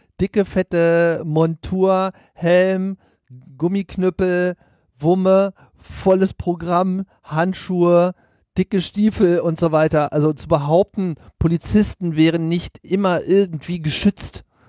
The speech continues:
ja, entspricht nicht meiner Realitätswahrnehmung.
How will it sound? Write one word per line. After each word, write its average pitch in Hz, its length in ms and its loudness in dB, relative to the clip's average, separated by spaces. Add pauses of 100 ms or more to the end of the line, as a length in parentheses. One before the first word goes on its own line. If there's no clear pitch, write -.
(160)
ja, 175 320 2
entspricht 143 1040 -2
nicht 165 220 -2
meiner 147 320 2
Realitätswahrnehmung. 120 1120 2